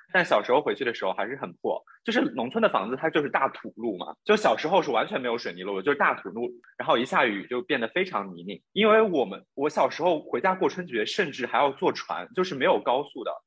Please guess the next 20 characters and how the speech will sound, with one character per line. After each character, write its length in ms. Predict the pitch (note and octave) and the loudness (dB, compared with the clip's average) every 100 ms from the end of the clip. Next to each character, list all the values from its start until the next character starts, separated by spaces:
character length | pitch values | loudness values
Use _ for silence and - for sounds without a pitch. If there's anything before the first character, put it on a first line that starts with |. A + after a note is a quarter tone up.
| _ | _
也 100 | - | -4
没 140 | A#2+ E3 | 0 2
有 120 | C3 C3+ - | 2 0 -8
谁 280 | - A2+ | -6 -4
家 160 | G#2 C#3+ | 0 0
有 120 | B2+ | 0
车， 400 | G2 - B2+ A#2 - _ - | -4 -6 -2 -2 -4 _ -4
得 160 | B2 G2+ - | -4 -4 -6
坐 360 | G#3 C#3 F2 - - | -2 0 0 -4 -8
船 680 | - - B2 F#2+ F2+ C3 D3+ C#3+ | -4 -2 2 2 2 -2 -6 0
到 140 | E3 | 4
我 120 | A#2+ G2+ | 6 4
们 140 | G#2+ | 2
老 180 | B2+ F#2 | 2 4
家 220 | C3 B2 | 2 2
的 60 | G#2 | 0
那 80 | |
个 140 | G2+ F#2 | -4 -6
镇 280 | - A#2 F#2 | -2 -4 -2
上， 160 | E2 | -6